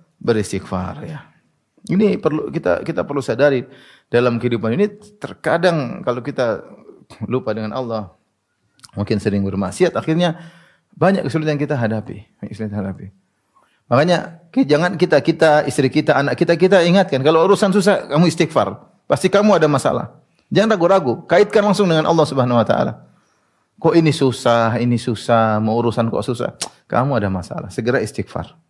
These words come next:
Kamu pasti nonton yang enggak-enggak, kamu pasti dengar yang enggak-enggak. Coba lihat H P-nya, coba lihat laptopnya, coba lihat iPad-nya, coba lihat tab-nya, apalagi mau dilihat? <laughs> Hah? Pasti ada, pasti kamu ada masalah. Kenapa sulit?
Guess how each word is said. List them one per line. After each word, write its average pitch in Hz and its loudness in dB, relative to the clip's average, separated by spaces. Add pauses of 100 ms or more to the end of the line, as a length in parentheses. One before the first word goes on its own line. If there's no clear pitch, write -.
(160)
Kamu 143 2
pasti 151 0
nonton 139 2
yang 123 0
enggak-enggak, 107 2
kamu 143 2
pasti 151 0
dengar 139 2
yang 131 2
enggak-enggak. 110 0 (1200)
Coba 117 0
lihat 120 2
H 117 2
P-nya, 113 2
coba 113 -2
lihat 117 2 (280)
laptopnya, 113 0
coba 117 0
lihat 117 2 (500)
iPad-nya, 117 0
coba 120 2
lihat 113 2 (420)
tab-nya, 107 0
apalagi 113 0
mau 107 4
dilihat? 101 2
<laughs> - -14
Hah? 110 -4 (1200)
Pasti 180 2
ada, 160 4
pasti 160 -8
kamu 180 0
ada 139 2
masalah. 143 -2
Kenapa 151 -4
sulit? 143 -10